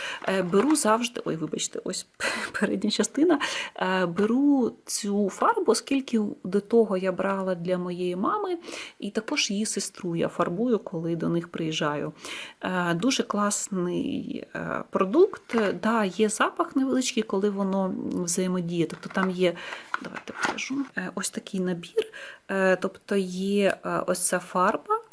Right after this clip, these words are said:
і є ось цей кремовий окислювач, якщо правильно, ну, тобто активатор цієї фарби. Е, чим воно класне, що,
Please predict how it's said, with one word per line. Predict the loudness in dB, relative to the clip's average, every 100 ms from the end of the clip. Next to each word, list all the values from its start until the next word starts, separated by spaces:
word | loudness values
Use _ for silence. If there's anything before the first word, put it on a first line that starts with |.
| -14 -14 -12
і | -4 0 4 4
є | 2 -2 0 4 4 2
ось | -2
цей | -2 -2
кремовий | -4 -2 0 0 -2 -2 -4 -2 -2 -2
окислювач, | -8 0 2 2 -2 -4 -6
якщо | -8 -8
правильно, | -4 -4 -2 0
ну, | 2
тобто | 2 2 -2
активатор | 2 2 2 2 0
цієї | -2 -2 -2
фарби. | -2 0 0 -2 -6 -8 -12 -10 -12 -10
Е, | -4 0 2 2 -2
чим | -4 2 4 6
воно | 4
класне, | 2 2 2 2 0 0
що, | 0 -4 -2 4 6 6